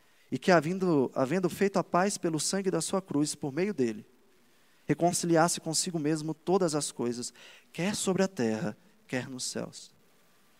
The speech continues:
E a vós outros, a vós outros, também que outrora eres estranhos e inimigos no entendimento pelas vossas obras malignas, agora, porém, vos reconciliou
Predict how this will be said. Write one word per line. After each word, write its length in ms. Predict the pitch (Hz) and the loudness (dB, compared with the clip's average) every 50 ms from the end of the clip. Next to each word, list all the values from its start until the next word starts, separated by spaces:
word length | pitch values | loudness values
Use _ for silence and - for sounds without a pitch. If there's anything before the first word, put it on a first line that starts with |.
| _ _ _ _ | _ _ _ _
E 100 | 127 135 | 6 8
a 60 | 139 135 | 8 10
vós 300 | 131 165 185 180 143 147 | 10 10 8 8 6 6
outros, 580 | 175 202 226 220 - - 113 - - - - - _ - | 6 6 6 4 2 -6 -12 -12 -12 -14 -16 -18 _ -14
a 100 | - 110 | -12 -4
vós 300 | 120 156 180 185 131 143 | 0 0 0 2 4 4
outros, 540 | 143 131 113 - - - - - - - _ _ _ _ _ _ _ _ _ _ _ _ - | 4 4 2 0 -6 -16 -16 -16 -18 -20 _ _ _ _ _ _ _ _ _ _ _ _ 4
também 380 | 190 180 151 147 165 190 202 | 4 6 6 6 4 4 2
que 160 | - - - 170 | 2 4 6 6
outrora 640 | 160 151 - 165 170 170 190 185 175 139 107 - - - - _ _ | 6 6 4 4 6 8 8 8 6 4 2 0 -4 -12 -20 _ _
eres 400 | - 156 180 202 214 196 180 147 | 4 6 6 6 6 4 2 0
estranhos 640 | 151 143 - - - 170 170 185 202 190 156 127 143 | -2 -2 -2 -2 0 2 2 4 4 4 4 2 2
e 60 | 151 | 2
inimigos 720 | 160 165 160 151 147 170 208 196 151 127 - - - - - - - - - - - - | 2 2 2 2 4 4 4 4 4 2 2 0 -2 -6 -14 -20 -20 -20 -20 -20 -4 2
no 120 | 156 170 | 6 6
entendimento 840 | 185 185 180 202 190 175 151 170 165 175 196 208 202 202 151 123 113 - - - - - _ _ - | 6 6 6 4 4 4 2 2 2 4 4 2 4 4 2 2 0 -2 -8 -20 -20 -20 _ _ 4
pelas 260 | 170 160 160 156 135 | 6 8 8 6 8
vossas 380 | 147 180 190 - 190 165 131 | 6 6 6 6 2 0 2
obras 340 | 143 160 196 196 202 190 160 | 4 4 4 4 2 -2 -2
malignas, 720 | 180 185 180 147 127 120 123 120 120 127 - - - - - _ _ _ _ _ _ _ _ _ _ _ _ | -2 -2 -2 -2 -2 -4 -4 -8 -8 -10 -10 -14 -16 -18 -20 _ _ _ _ _ _ _ _ _ _ _ _
agora, 580 | - 151 156 127 120 120 139 156 175 185 190 185 | 0 0 0 0 0 0 2 4 4 2 2 0
porém, 500 | - - 185 180 147 127 117 110 107 - - _ _ _ _ _ _ _ _ _ _ _ _ _ _ - | -2 -2 -2 0 0 -2 -4 -6 -10 -14 -20 _ _ _ _ _ _ _ _ _ _ _ _ _ _ -2
vos 260 | 120 139 170 165 160 | 2 2 2 4 2
reconciliou 840 | 165 165 - 175 165 - - 185 180 175 170 147 117 113 113 113 | 0 -2 -4 -6 -6 -4 -4 -2 -2 0 0 2 0 0 -2 -6